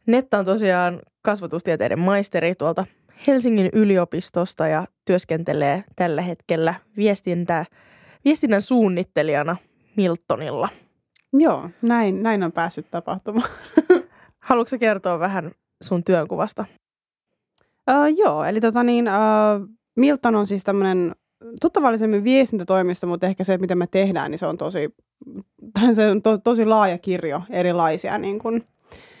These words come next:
Speaker 2: erilaisia vaikuttamiseen, johtamiseen ja viestintään liittyviä projekteja. Ja tota, ö, mitä mä itse teen, niin mä työskentelen yritysviestinnän tiimissä, ö, viestinnän suunnittelijana ja projektipäällikkönä.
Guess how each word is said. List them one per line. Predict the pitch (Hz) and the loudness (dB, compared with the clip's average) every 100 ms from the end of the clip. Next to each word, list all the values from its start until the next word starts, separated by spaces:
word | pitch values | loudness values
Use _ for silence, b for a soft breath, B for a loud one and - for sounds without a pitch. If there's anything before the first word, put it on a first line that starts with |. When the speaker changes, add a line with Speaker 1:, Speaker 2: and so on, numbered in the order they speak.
| B B | B B
Speaker 2:
erilaisia | 269 294 294 277 | 2 2 2 2
vaikuttamiseen, | 226 233 233 233 233 226 226 220 | 2 0 -2 -2 0 2 2 2
johtamiseen | 190 196 190 185 196 | -2 -2 -2 -2 0
ja | 185 | 0
viestintään | 185 180 185 180 175 185 180 202 | -2 -2 -4 -2 -4 -4 -8 -6
liittyviä | 175 175 180 170 | -6 -4 -4 -4
projekteja. | - 196 185 - 226 254 254 _ b b b b b - | -2 -2 -2 -2 0 0 -2 _ b b b b b -2
Ja | 196 185 | 0 0
tota, | 180 180 - 175 170 - | 0 -4 -2 -2 -2 -2
ö, | 185 185 | -2 0
mitä | 190 196 | 0 0
mä | 190 185 | 0 0
itse | 262 311 | -2 -2
teen, | - 214 | 0 0
niin | 202 | 0
mä | 196 | 0
työskentelen | 190 185 185 180 180 180 | -2 -2 -4 -4 -2 -2
yritysviestinnän | 180 170 175 156 175 165 165 170 | -2 -6 -6 -8 -6 -8 -8 -8
tiimissä, | - 202 220 240 - | -4 -2 0 -2 -2
ö, | 285 - _ _ - 202 190 190 | -4 -6 _ _ -8 -4 -2 0
viestinnän | 190 180 180 165 | -2 -2 -8 -6
suunnittelijana | 208 247 269 254 240 220 196 | -4 0 -2 -2 0 2 0
ja | |
projektipäällikkönä. | 185 220 220 196 202 196 185 185 185 180 | 0 -2 -2 -4 -2 0 -2 -4 -4 -4